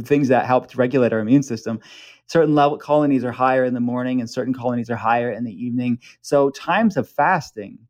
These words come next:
helps to really allow the microbiome to find its natural rhythm, 'cause it's always being, well, in many, for many people in the West, it's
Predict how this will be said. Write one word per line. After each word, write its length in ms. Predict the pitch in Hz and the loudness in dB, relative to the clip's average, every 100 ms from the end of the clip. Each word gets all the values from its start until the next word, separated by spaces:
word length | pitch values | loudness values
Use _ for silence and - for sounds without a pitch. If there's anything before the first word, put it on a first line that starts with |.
| _ _ - | _ _ -2
helps 220 | 151 - | -2 -4
to 140 | 147 135 | -6 -4
really 540 | 135 156 180 190 190 | 2 6 6 4 -2
allow 640 | 143 131 135 147 175 185 185 | -4 -2 0 2 4 2 0
the 120 | 151 | -4
microbiome 1000 | 147 139 147 127 123 139 143 139 139 135 | -4 -4 -4 -2 0 2 2 0 -4 -6
to 100 | 120 | -14
find 540 | - _ 135 143 139 | -20 _ 2 4 2
its 180 | 127 - | 0 -4
natural 420 | 127 120 120 123 117 | -2 -2 -2 -6 0
rhythm, 440 | 135 127 110 107 _ _ _ | 2 2 0 -4 _ _ _
'cause 100 | 156 | -2
it's 160 | 139 - - | -2 -4 2
always 440 | 160 175 180 147 | 4 6 4 -2
being, 640 | 117 139 135 127 120 117 110 _ _ _ 131 | -2 2 4 4 0 -4 -10 _ _ _ 0
well, 140 | 131 | 0
in 180 | 113 127 | 4 4
many, 240 | 143 139 | 6 4
for 160 | 135 131 | 4 2
many 220 | 135 120 | 4 2
people 340 | 131 147 123 | 0 -2 -2
in 80 | 113 | -4
the 80 | 110 | -2
West, 320 | 117 113 - | -2 -2 -4
it's 120 | 113 | -20